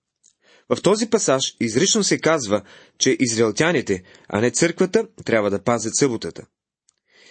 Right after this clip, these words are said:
Израелтяните са земен народ, принадлежащ към първото творение, а църквата е ново творение, на което е дадено да пази друг ден, първия ден от седмицата. Има вярващи, които твърдят,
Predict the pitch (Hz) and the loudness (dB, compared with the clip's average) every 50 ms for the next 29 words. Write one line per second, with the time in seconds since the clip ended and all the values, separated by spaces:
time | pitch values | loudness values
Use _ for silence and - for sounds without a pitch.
0 | - _ - 131 135 131 139 131 127 120 170 180 190 185 185 226 208 - 120 113 | -10 _ -2 0 2 2 2 2 2 2 2 0 0 0 0 0 0 0 -2 0
1 | 107 123 156 156 170 180 185 190 196 185 180 190 202 - - - _ _ - _ | 0 2 2 2 2 0 2 2 2 4 2 2 0 -2 -8 -18 _ _ -20 _
2 | _ _ _ _ - - 143 143 143 123 117 113 107 143 165 180 170 - - - | _ _ _ _ -2 0 0 2 2 0 0 0 0 2 0 0 0 -4 -6 -6
3 | 131 113 95 - - 156 165 165 160 151 170 156 - 156 156 170 170 143 107 90 | -6 -6 -4 0 0 0 0 0 -2 -4 -4 -4 0 0 2 2 2 0 0 -4
4 | 85 - - - - - _ - - 104 - - - 175 170 - 139 123 - 104 | -6 -8 -12 -20 -20 -20 _ -8 -8 -4 -2 0 0 0 0 0 0 2 2 0
5 | - - - - _ _ _ _ _ - 107 110 107 117 131 147 170 170 - 170 | 0 -2 -8 -20 _ _ _ _ _ -2 0 2 2 2 2 2 0 0 0 2
6 | 185 185 185 170 127 95 92 90 - _ _ _ _ - - 113 104 - 139 151 | 2 4 2 2 2 0 -2 -2 -6 _ _ _ _ -10 -8 -4 0 2 2 2
7 | 151 165 151 127 120 131 135 131 131 135 131 110 101 - 120 120 120 113 104 - | 4 2 2 2 2 2 0 0 -2 -2 -2 -2 -4 -2 -2 -2 -2 -2 -4 -2
8 | 127 135 131 101 - 98 90 80 - _ _ _ _ _ _ _ _ _ _ - | -2 -2 0 0 0 0 -2 -4 -10 _ _ _ _ _ _ _ _ _ _ 0
9 | 135 139 160 190 196 110 101 101 104 - - - 95 - - - 131 120 104 95 | 0 2 2 2 2 2 0 -2 -2 -6 -8 -10 -10 -6 0 0 0 0 0 -4
10 | - - 85 - - - - _ _ _ _ _ _ _ _ _ _ _ _ _ | -6 -8 -10 -10 -14 -16 -18 _ _ _ _ _ _ _ _ _ _ _ _ _
11 | _ _ _ _ _ _ _ _ _ _ _ _ _ _ _ _ _ _ _ _ | _ _ _ _ _ _ _ _ _ _ _ _ _ _ _ _ _ _ _ _
12 | _ _ _ _ _ _ _ _ _ - - - - 220 262 262 185 135 143 143 | _ _ _ _ _ _ _ _ _ -20 -10 -2 0 2 4 4 4 4 2 2
13 | 139 131 147 - - - 226 - 247 175 165 131 - 120 127 120 117 151 208 226 | 2 0 0 -2 -2 -2 0 0 0 0 0 0 0 0 0 2 2 0 0 0
14 | _ - - | _ -16 -20